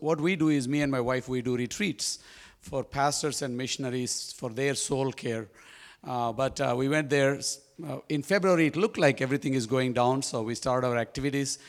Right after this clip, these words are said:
And for an entire year, many rural pastors did not have their church, meaning they did not have gatherings, so they didn't have offerings,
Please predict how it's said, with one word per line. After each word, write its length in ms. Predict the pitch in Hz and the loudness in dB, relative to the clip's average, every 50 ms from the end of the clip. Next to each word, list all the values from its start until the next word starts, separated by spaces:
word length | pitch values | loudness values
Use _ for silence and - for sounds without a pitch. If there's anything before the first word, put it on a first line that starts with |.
| - - - - - - - - - | -20 -20 -20 -20 -20 -20 -18 -10 -4
And 160 | 147 147 147 | -4 -4 0
for 160 | - 185 180 | 2 4 4
an 80 | 180 180 | 4 4
entire 380 | 185 180 196 233 233 240 220 | 4 4 6 6 8 8 8
year, 340 | 208 190 196 196 170 147 135 | 6 6 6 6 6 6 6
many 400 | 127 143 151 165 175 175 170 160 | 4 2 2 4 4 4 4 2
rural 380 | 147 131 160 180 180 196 175 151 | 2 2 2 2 2 2 2 0
pastors 600 | - 139 135 143 143 - - - 143 127 - 123 | 0 0 0 0 0 -2 -4 -4 -6 -6 -6 -8
did 160 | 120 131 120 | -8 -8 -6
not 220 | 123 139 139 135 | -2 -2 -2 -2
have 240 | 120 123 123 123 120 | -2 -2 -2 -2 -2
their 160 | 110 117 113 | -2 -4 -4
church, 540 | 110 - - - 190 170 131 - - - - - - - - - - - - - - _ _ - | -4 -4 -2 -2 0 0 0 0 -2 -6 -6 -8 -18 -20 -20 -20 -20 -20 -20 -20 -20 _ _ -8
meaning 460 | - 147 151 156 156 151 147 147 131 113 | -2 0 2 2 2 2 0 -2 -4 -2
they 160 | 135 139 143 | 0 2 2
did 140 | 135 143 135 | 2 2 0
not 260 | 139 143 147 143 131 | 2 2 2 2 2
have 420 | 127 131 131 131 127 113 - - - _ _ _ - | 2 2 2 2 0 -2 -6 -14 -20 _ _ _ -8
gatherings, 720 | - 143 135 147 165 156 165 143 127 113 120 117 - - - - - - - - - - | -2 0 0 2 2 2 2 2 0 -2 -2 -4 -6 -8 -8 -14 -20 -20 -20 -20 -12 -6
so 240 | - - - 143 143 | -4 -2 0 2 4
they 120 | 143 147 | 4 4
didn't 200 | 139 151 147 131 | 4 2 0 0
have 160 | 135 135 127 | 0 0 2
offerings, 680 | 123 131 147 160 - - 147 135 123 120 117 - - | 4 4 2 2 0 -2 -4 -2 -4 -4 -4 -4 -6